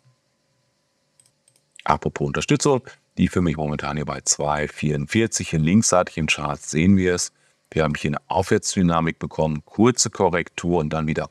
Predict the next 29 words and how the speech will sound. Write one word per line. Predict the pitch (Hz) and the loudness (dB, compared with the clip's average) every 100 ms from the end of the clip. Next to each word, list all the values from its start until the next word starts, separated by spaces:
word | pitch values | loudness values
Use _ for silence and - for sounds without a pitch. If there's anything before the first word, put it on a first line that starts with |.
| - | 0
ordentlich | 87 123 - 98 | 4 4 4 0
Schub | - 95 - | 0 -2 -4
nach | 80 71 | -6 -2
oben. | 104 104 | 0 2
Das | 90 - | 2 0
heißt, | 78 98 117 - _ _ _ _ | 2 2 0 -6 _ _ _ _
nach | 85 | 0
einer | 85 80 | 0 0
kurzen | 98 95 90 | 0 0 0
Korrektur | 85 80 76 87 82 - _ _ | 0 0 0 -2 -2 -4 _ _
sind | - 87 82 | -2 0 2
wieder | 78 | 0
Massivkäufer | 76 80 85 98 - 78 78 - | 2 2 2 -2 -2 0 0 -2
in | 80 | -2
den | 78 | -2
Markt | 76 73 - | -2 -4 -6
reingekommen, | 71 78 76 78 | -4 -4 -4 -4
um | 98 92 | 0 2
den | 85 | 2
Kurs | - 80 - | 0 -2 -2
weiter | 73 73 73 | -4 -4 -4
nach | 69 | -4
oben | 82 90 95 | 0 2 2
zu | 90 | 0
schieben. | - 87 80 | 0 2 2
Durchaus | 80 78 76 - | 0 0 0 -2
das | 78 | -4
Potenzial | - 76 73 - 73 69 71 | -6 -4 -4 -4 -2 -2 -2
da, | 76 78 87 | 0 0 -2